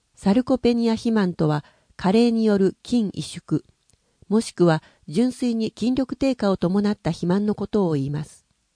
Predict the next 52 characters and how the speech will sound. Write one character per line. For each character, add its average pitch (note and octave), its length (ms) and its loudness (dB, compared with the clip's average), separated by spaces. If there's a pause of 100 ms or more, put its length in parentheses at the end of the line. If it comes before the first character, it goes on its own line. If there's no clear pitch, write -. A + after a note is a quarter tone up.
(1300)
糖 C4 180 6
尿 C4 280 0
病 A#3+ 200 4
や G#3+ 280 0
動 A3+ 200 4
脈 B3+ 260 -2
硬 C4 200 2
化 F#3+ 140 -2
な F3+ 120 0
ど E3+ 120 0
に E3 100 0
な E3 120 2
る D#3 120 2
リ C3+ 100 0
ス - 120 -12
ク F#3+ 100 -2
に F3+ 120 -2
加 E3 300 -2
え、 D3 140 -4 (760)
骨 A#3 300 2
や F#3 140 0
関 F#3+ 260 0
節、 - 400 -4 (180)
筋 C4+ 160 -2
肉 B3 240 -2
な F3 120 -2
ど D#3+ 120 -2
が D3 140 0
衰 F#3+ 280 0
え F#3+ 100 0
る F3 80 -2
こ D#3+ 120 -6
と D#3 140 -2
で、 D3 180 -4 (520)
立 A#3 140 0
っ B3+ 60 2
た F#3+ 200 -4
り E3+ 140 0
歩 E3+ 180 0
い B3+ 60 -4
た G#3 120 -2
り F#3+ 80 0
す F3+ 120 -4
る F3+ 100 -2
こ F3+ 120 -4
と D#3+ 100 0
が D3+ 100 0
困 G#3+ 260 -2
難 E3 180 0
に D3+ 100 -2
な D3+ 140 0
り C#3+ 180 -6